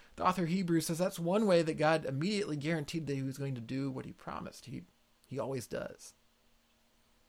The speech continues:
But then he takes his very being and puts on the line, swears by himself. He, he, there is nothing greater to swear by. He swears by himself to say, "I am putting my entire being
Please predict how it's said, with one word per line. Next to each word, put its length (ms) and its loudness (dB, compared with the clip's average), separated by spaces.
But 120 -2
then 180 10
he 140 6
takes 260 0
his 140 0
very 260 6
being 500 6
and 120 2
puts 200 -2
on 160 0
the 120 0
line, 360 0
swears 480 6
by 220 6
himself. 640 4
He, 220 0
he, 280 0
there 220 8
is 160 12
nothing 320 8
greater 380 6
to 80 0
swear 280 2
by. 160 8
He 100 6
swears 280 4
by 140 6
himself 540 4
to 60 -4
say, 380 2
"I 140 2
am 100 8
putting 320 2
my 200 4
entire 480 4
being 600 4